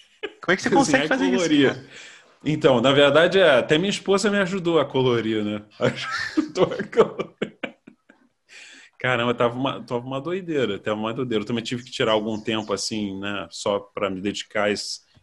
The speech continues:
Speaker 1: isso aí. Mas é aquela história, né? Tem que ter, realmente ter disciplina. Quantas páginas por dia desenhada, quantas páginas desenhadas, senão você não termina.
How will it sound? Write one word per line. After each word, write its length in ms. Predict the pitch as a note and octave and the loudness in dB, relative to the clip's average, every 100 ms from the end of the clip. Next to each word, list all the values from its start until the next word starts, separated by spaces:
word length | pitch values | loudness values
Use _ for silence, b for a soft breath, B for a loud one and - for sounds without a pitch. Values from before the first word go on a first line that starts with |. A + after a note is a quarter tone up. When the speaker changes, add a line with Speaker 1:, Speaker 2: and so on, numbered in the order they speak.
| - | -8
Speaker 1:
isso 300 | G2+ - G#2 | -6 -4 -4
aí. 320 | F#2 G#2 B2 b b b | -4 -4 -6 b b b
Mas 400 | G#2+ G#2 G#2+ G#2 | -4 -2 -2 0
é 100 | A#2+ | 0
aquela 240 | B2 D3+ D#3+ | 2 0 -2
história, 420 | - B2+ A2+ G2+ | 0 2 2 2
né? 120 | G2+ | 0
Tem 160 | G2+ G#2+ | -2 -10
que 60 | |
ter, 80 | - | -8
realmente 360 | A#2+ A2+ A2+ - | -10 -8 -10 -8
ter 100 | B2+ | -8
disciplina. 640 | B2 - - - A2+ G#2+ | -8 -10 -10 -10 -10 -8
Quantas 380 | G2+ A#2+ B2 A2 | -10 -12 -10 -10
páginas 400 | - G#2+ A2+ A2+ | -6 -4 -4 -10
por 240 | - G#2 G2 | -14 -18 -14
dia 240 | G#2 A2 | -8 -6
desenhada, 760 | G#2+ G2 F#2+ F#2 G2+ A#2 A2+ G#2 B B B | -6 -10 -10 -8 -6 -4 -4 -8 B B B
quantas 340 | - B2+ A#2+ | -6 -4 -4
páginas 500 | - G#2+ A2 A2+ A2 | -2 2 4 4 -2
desenhadas, 680 | G#2 A2 G#2 F#2+ F#2+ G#2+ C3 | -4 -4 -2 -2 -2 -4 -6
senão 180 | - A2 | -8 -10
você 160 | - - | -8 -8
não 200 | C#3+ D3 | -8 -10
termina. 560 | C3+ D#3 A2+ G#2 G2 | -8 -6 -6 -8 -10